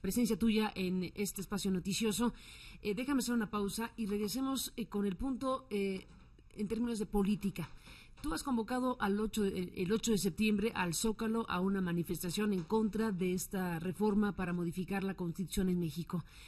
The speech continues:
Déjame hacer una pausa y te adelanto. ¿Cuáles van a ser las definiciones políticas y sociales para dar una batalla contra una reforma que tiene efectivamente,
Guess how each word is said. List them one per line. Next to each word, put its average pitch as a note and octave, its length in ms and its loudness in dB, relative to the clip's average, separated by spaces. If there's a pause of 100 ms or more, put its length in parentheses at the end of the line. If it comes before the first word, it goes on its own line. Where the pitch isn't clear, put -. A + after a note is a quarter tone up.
(280)
Déjame C#4+ 600 0
hacer A#3+ 140 0
una C4+ 160 0
pausa A#3 500 0
y A3 260 0
te A3+ 120 0
adelanto. A3 580 -2 (680)
¿Cuáles D#4+ 220 -4
van D4 140 -4
a D4+ 40 -4
ser C4+ 120 -4
las C#4+ 140 -4
definiciones A3 680 0
políticas G3+ 720 4
y E3+ 60 -6
sociales G3 580 -2
para F3 340 0
dar G3 320 -4 (120)
una G3 340 2
batalla G#3+ 560 -2
contra F3+ 300 -2
una G3 160 2
reforma G#3 500 -2
que F#3+ 80 -4
tiene G#3 420 -2
efectivamente, F3 880 -2